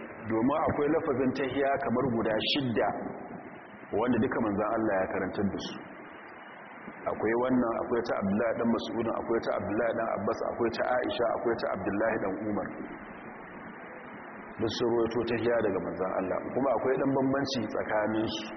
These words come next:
Duk da bambancin baya da yawa. To, a cikinsu, Malikiya sai suka ɗauki wannan tahiyar.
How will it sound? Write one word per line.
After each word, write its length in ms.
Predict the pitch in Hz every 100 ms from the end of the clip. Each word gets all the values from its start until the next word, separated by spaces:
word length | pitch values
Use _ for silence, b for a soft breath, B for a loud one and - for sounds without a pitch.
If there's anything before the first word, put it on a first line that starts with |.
| - - - - -
Duk 160 | -
da 80 | 131
bambancin 480 | 120 127 143 - 131
baya 260 | 113 117 113
da 120 | 104
yawa. 260 | 104 101 90 - - - - - - - - - - - - - - - -
To, 160 | - 117
a 180 | -
cikinsu, 640 | 113 - - 170 175 160 156 151 - - - 127
Malikiya 720 | 123 131 120 123 - 160 139
sai 240 | 113 135
suka 220 | 127 139 156
ɗauki 260 | 104 - 110
wannan 300 | 113 107 98
tahiyar. 380 | 92 90 92